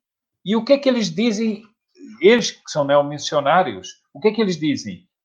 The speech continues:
Essa ordem já foi atingida pelos índios, que vivem na estagnação, que não têm propriedade, que não, que têm promiscuidade, que, eh, que não passam daquilo. E aquilo é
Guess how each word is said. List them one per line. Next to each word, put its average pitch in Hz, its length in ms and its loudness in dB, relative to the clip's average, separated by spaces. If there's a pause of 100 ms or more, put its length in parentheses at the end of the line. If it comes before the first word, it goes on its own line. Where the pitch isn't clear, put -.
Essa 226 340 4
ordem 208 380 4
já 208 140 0
foi 208 160 2
atingida 196 420 -2
pelos 208 360 -4
índios, 160 420 -2 (1200)
que - 80 -16
vivem 151 280 -6
na 151 100 -4
estagnação, 147 920 2 (240)
que - 80 -10
não 143 180 -6
têm 143 220 -4
propriedade, 139 1000 2 (300)
que 151 160 0
não, 156 320 -4
que 156 160 -6
têm 156 320 -2
promiscuidade, 147 960 2 (480)
que, 147 840 2
eh, 131 1000 0 (120)
que 170 120 -6
não 196 320 2
passam 185 500 2
daquilo. 180 380 -4 (400)
E 190 320 0
aquilo 220 840 2
é 214 400 4